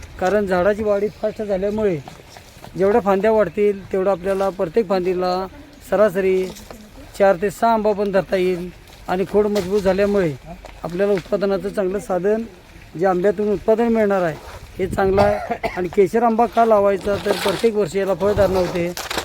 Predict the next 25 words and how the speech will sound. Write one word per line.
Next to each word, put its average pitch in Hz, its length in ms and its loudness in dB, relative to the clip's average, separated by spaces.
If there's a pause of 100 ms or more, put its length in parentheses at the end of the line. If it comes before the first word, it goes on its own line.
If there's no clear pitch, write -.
(180)
आणि 180 140 -2
आपल्याला 190 460 2 (460)
आंबा 208 400 4 (340)
बाजारामध्ये 208 580 2
लवकर 196 300 0
आणला 196 260 0
की 185 200 -6
चांगला 185 340 0
दर 190 160 0
मिळतो. 180 480 0 (400)
सरासरी 202 560 2 (260)
किलोचा 220 380 6
भाव 196 260 2
हा 185 220 0 (480)
दोनशे, 185 300 0
सव्वा 196 240 2
दोनशे 190 320 -2
नंतर 185 400 0 (600)
एकशे 185 220 -2
ऐंशीपर्यंत 196 540 0
आता 190 180 0
सध्या 185 280 -2
सांगोल्यामध्ये 190 560 2
चालू 180 240 2
आहे. 180 160 2